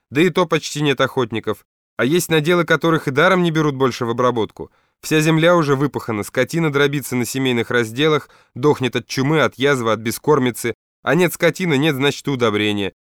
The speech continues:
Но и отказывается земля родить, хоть брось её. Поэтому с каждым годом растёт и число бобылей, бросающих свои наделы,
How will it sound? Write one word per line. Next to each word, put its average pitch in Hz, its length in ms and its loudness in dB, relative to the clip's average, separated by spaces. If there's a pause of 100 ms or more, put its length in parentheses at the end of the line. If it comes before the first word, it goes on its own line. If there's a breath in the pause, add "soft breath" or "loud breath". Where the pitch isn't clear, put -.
(300)
Но 120 140 2
и 170 60 6
отказывается 185 720 2
земля 147 320 4
родить, 131 320 2
хоть 123 160 -2
брось 123 380 0
её. 113 300 -4 (460)
Поэтому 147 340 2
с - 60 -6
каждым 143 400 0
годом 151 320 2
растёт 123 340 0
и 127 60 -8
число 135 300 -4
бобылей, 120 440 0
бросающих 110 600 -2
свои 110 240 0
наделы, 107 500 -2